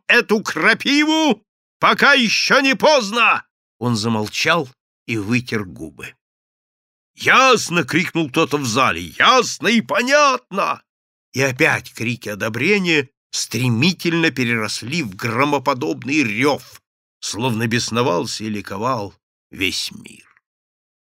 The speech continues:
И вот наш новоявленный гражданин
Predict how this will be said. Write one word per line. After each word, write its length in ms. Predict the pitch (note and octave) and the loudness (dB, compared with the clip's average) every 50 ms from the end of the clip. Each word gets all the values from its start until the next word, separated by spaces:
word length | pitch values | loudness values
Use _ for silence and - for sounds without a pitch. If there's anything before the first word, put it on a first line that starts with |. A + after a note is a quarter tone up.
| _ _ _ _ _ _ _ _ _ - | _ _ _ _ _ _ _ _ _ -2
И 60 | A2+ | 0
вот 220 | E3 A3 E3+ - | 0 0 0 -2
наш 260 | - A#2 A2 - - - | -6 -8 -8 -8 -8 -8
новоявленный 920 | G2 G#2 G#2+ G#2+ A#2 B2+ C3 A#2+ F2 E2+ F2 F2 D#2+ D#2 D#2 D#2+ E2 E2 | -6 -4 -2 0 0 0 0 0 -2 -6 -8 -10 -10 -10 -12 -14 -14 -12
гражданин 720 | F2+ G2 F2+ F2+ F2+ D#2+ D2+ D2 F#2 A#2 C#3+ G3 G#3 F#3 | -12 -10 -10 -10 -12 -12 -12 -10 -10 -8 -8 -8 -8 -10